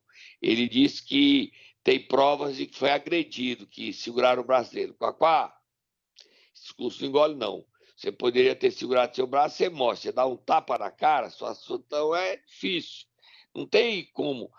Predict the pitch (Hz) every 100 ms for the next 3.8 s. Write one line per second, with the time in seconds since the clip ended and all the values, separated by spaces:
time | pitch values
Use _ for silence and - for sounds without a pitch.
0 | _ - 175 208 202 196 165 - 240 196
1 | 190 226 226 214 233 - 165 139 - -
2 | _ _ _ _ - 135 151 160 156 -
3 | 180 196 220 214 - 156 139 -